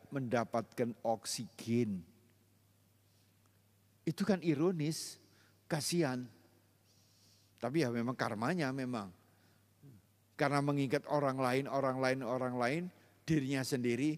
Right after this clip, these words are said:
tidak mempunyai oksigen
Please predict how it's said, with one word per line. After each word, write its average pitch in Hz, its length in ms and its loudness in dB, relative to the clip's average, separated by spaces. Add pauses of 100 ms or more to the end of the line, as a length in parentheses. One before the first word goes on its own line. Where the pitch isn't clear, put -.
(200)
tidak 135 440 -2
mempunyai 127 800 -2 (2500)
oksigen 131 720 0